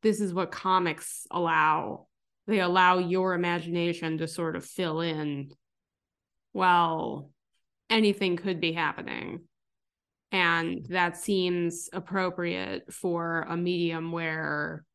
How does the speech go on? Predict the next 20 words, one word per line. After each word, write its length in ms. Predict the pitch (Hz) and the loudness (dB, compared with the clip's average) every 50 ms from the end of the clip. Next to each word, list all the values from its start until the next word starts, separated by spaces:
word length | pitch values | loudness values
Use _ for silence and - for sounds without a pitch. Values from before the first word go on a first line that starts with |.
| _ _ _ _ _ _ _ _ _ _ _ _ _ _ _ _ _ _ _ _ _ _ _ _ - | _ _ _ _ _ _ _ _ _ _ _ _ _ _ _ _ _ _ _ _ _ _ _ _ 0
people 300 | - 254 233 190 208 202 | 2 2 4 4 4 4
are 60 | 190 | 4
gonna 180 | 185 185 180 180 | 2 2 4 4
be 120 | 170 170 | 4 2
bringing 360 | 160 170 175 170 165 165 165 | 2 2 0 2 2 0 0
all 140 | 160 160 160 | -2 -2 -4
sorts 320 | 160 - - 302 339 311 320 | -4 2 6 6 6 8 6
of 100 | 311 226 | 6 6
different 340 | 254 233 240 233 220 190 | 6 4 4 2 0 0
things 320 | - 214 202 202 196 185 190 | 0 0 2 2 2 -2 -2
to 200 | - 202 185 180 | -2 -2 -2 0
it, 260 | 180 175 170 170 165 - | 0 0 0 -2 -2 -4
and 220 | - 170 170 165 165 | -2 -2 -2 -2 -4
she 240 | 165 - - 185 | -4 0 0 2
really 260 | 180 170 175 170 165 170 | 2 2 0 -2 -2 -2
likes 280 | 165 - 135 160 156 | -4 -4 -4 -4 -6
to 80 | - 147 | -8 -10
capitalize 680 | - - 151 151 156 - 156 - 78 - - - - | -6 -4 -2 -2 -2 -4 -4 -4 -4 -4 -6 -6 -4
on 200 | 156 156 151 - | -6 -6 -6 -4
that. 260 | - 65 - - - | -6 -6 -6 -6 -8